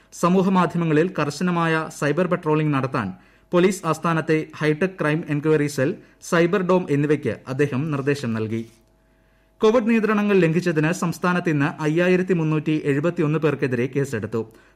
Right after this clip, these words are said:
തൊള്ളായിരത്തി എൺപത്തിനാല് പേർ അറസ്റ്റിലായി. മുപ്പത്തിയാറ് വാഹനങ്ങൾ പിടിച്ചെടുത്തു. മാസ്ക് ധരിക്കാത്ത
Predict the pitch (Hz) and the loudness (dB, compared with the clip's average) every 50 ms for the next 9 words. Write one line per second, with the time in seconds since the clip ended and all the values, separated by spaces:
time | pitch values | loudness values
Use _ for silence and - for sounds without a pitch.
0 | _ - 156 151 160 160 165 165 160 165 151 170 160 165 - 143 139 143 147 165 | _ 0 2 4 4 4 4 2 2 0 0 0 0 0 -2 -2 -2 -2 0 0
1 | 175 185 180 160 147 143 156 170 156 143 120 110 110 131 127 127 127 127 - 123 | 0 0 0 0 0 0 0 0 0 -2 -2 -4 -4 -4 -4 -4 -6 -6 -8 -6
2 | 110 113 110 110 110 113 - - _ _ - - 147 147 143 156 160 160 160 160 | -4 -4 -4 -4 -6 -8 -12 -18 _ _ -10 -4 -4 -2 0 0 0 0 0 0
3 | 160 156 147 139 135 139 - 151 147 131 131 170 185 165 131 123 123 - 117 107 | 2 2 2 0 0 0 -2 -2 0 0 0 -2 -2 -2 -4 -4 -2 -2 -2 -4
4 | 107 117 117 113 - - - _ _ _ _ - 170 170 185 185 185 - 220 180 | -2 -4 -4 -6 -6 -10 -20 _ _ _ _ -2 2 2 2 2 2 0 0 2
5 | 190 196 175 - 185 170 160 147 165 170 | 2 0 0 0 0 0 0 0 -2 -2